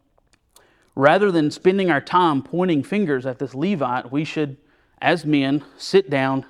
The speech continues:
search our souls, and see, are we guilty of this sin? And I would dare say each one of us at some time or another has been. And this is, this is just like, for me, this is just like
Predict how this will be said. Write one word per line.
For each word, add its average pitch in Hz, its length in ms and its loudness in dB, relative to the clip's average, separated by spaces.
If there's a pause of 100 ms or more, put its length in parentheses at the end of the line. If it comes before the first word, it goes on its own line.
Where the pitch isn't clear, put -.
search - 420 -2
our 160 120 -2
souls, 135 440 -2
and 135 140 -8
see, 196 380 -4 (300)
are 147 180 4
we 175 140 0
guilty 143 420 -2
of 120 80 -6
this 135 160 -4
sin? - 360 -8 (1000)
And 120 140 -4
I 127 60 2
would 160 180 0
dare 135 220 0
say 120 440 -4 (220)
each 170 240 -2
one 139 160 0
of 120 100 -6
us 123 160 -6
at - 120 -8
some 139 180 -8
time 127 260 -6
or 127 40 -6
another 123 420 -8 (160)
has 151 240 -6
been. - 240 -20 (1200)
And 120 380 -6
this 170 240 2
is, 165 180 -4
this 196 300 4
is 147 200 -4
just 170 360 0
like, 131 340 0
for 156 140 2
me, 156 220 2
this 160 200 -2
is 139 140 -6
just 175 320 0
like 131 300 0